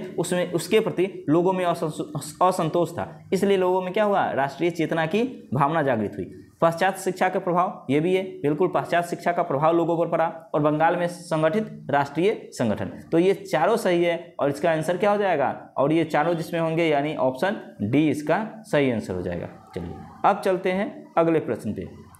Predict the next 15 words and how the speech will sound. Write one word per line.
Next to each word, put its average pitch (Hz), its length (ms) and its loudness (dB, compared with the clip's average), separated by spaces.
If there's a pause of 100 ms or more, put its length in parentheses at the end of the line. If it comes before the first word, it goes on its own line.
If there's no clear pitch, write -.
(120)
अगला 165 220 4
प्रश्न 165 280 -2
है, 151 140 0 (1500)
बिहार 147 440 2
के 202 160 0
प्रतिनिधि 170 840 -2 (160)
सर्वप्रथम 151 560 0 (320)
किस 226 240 2
वर्ष 185 400 0 (240)
भारतीय 147 600 0
राष्ट्रीय 175 500 0
कांग्रेस 160 500 0
के 180 140 0
सम्मेलन 160 440 0
में 165 360 -4